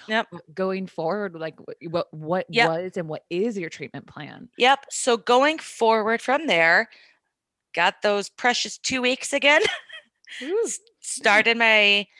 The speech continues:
Speaker 1: so I delivered Tyler in September of
Speaker 2: Okay.
Speaker 1: twenty nineteen.
Speaker 2: Uh-huh.
Speaker 1: I finished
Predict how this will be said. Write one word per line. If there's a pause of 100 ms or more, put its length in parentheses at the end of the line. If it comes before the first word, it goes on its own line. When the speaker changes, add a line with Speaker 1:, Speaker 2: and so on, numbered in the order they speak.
(200)
Speaker 1:
so
I
delivered
Tyler
in
September (220)
of
Speaker 2:
Okay.
Speaker 1:
twenty
nineteen. (100)
Speaker 2:
Uh-huh. (680)
Speaker 1:
I (320)
finished